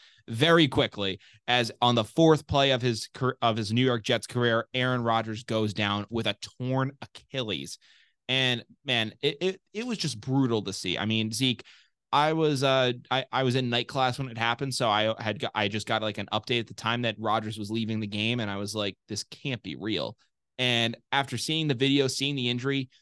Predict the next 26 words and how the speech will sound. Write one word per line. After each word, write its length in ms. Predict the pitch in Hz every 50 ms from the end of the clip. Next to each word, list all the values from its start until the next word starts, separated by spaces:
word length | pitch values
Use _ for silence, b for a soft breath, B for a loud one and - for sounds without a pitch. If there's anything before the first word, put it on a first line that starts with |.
| b b -
you 140 | 120 120
literally 420 | 113 117 139 160 151 156 143 135 127
see 200 | - - 135 123
his 140 | 127 127 110
Achilles 420 | 107 - - 135 127 131 120 -
tendon 320 | - - 120 117 113 107
snap 440 | 98 - - - 123 120 120 120 - -
in 140 | 120 113 110
real 320 | 104 107 117 120 127 117 107
time, 480 | - - 113 110 110 113 113 113 107 - b b b b b -
very 240 | - 143 175 202 170
similar 360 | - 185 170 165 160 151 147
to 200 | 143 - - 143
the, 240 | 127 127 123 117 107
uh, 100 | 101 95 -
Kevin 220 | - 139 135 135
Durant 340 | 120 120 113 117 117 123 123 -
injury 400 | 127 131 131 123 131 135 135 127
a 60 | 127
couple 280 | - 151 139 139 - 139
years 260 | 127 131 131 123 117
ago 160 | 117 135 127
when 140 | 123 113 110
he 100 | 113 120
was 140 | 113 104 107
with, 120 | 104 95